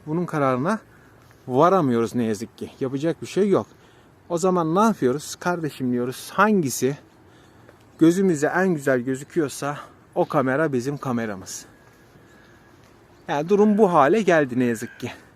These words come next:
Evet, durum buydu. Şimdi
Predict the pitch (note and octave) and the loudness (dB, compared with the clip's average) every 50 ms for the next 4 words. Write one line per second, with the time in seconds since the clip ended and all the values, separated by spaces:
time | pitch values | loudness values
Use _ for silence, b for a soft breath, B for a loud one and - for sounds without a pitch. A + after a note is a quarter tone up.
0 | - - - - - - B B B B B B B B B B B B B B | -20 -20 -20 -20 -20 -20 B B B B B B B B B B B B B B
1 | B B _ _ - F#3 G3+ G#3 F3 - - - - B B B B B - F3 | B B _ _ 0 2 2 2 2 0 -4 -10 -14 B B B B B 0 2
2 | G3 A3 A3+ A3 A#3+ A#3 F#3+ C#3+ C3+ A#2+ - - - G3+ G3 F#3+ G3+ G3+ F3+ | 2 4 4 4 2 2 2 2 0 -2 -4 -6 -4 -4 -2 0 0 -2 -2